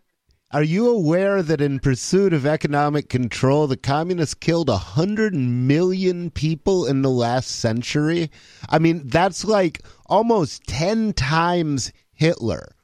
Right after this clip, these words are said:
Uh, how can you still, I mean, now that you guys have accidentally whacked a hundred million people,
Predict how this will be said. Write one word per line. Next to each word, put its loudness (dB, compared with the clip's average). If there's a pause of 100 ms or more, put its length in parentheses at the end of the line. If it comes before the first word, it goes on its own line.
(460)
Uh, 2
how 2
can -2
you 0
still, 0
I 0
mean, 0 (240)
now 4
that -2
you 2
guys 2
have 0
accidentally 0
whacked 2
a 2
hundred 2
million 2
people, -2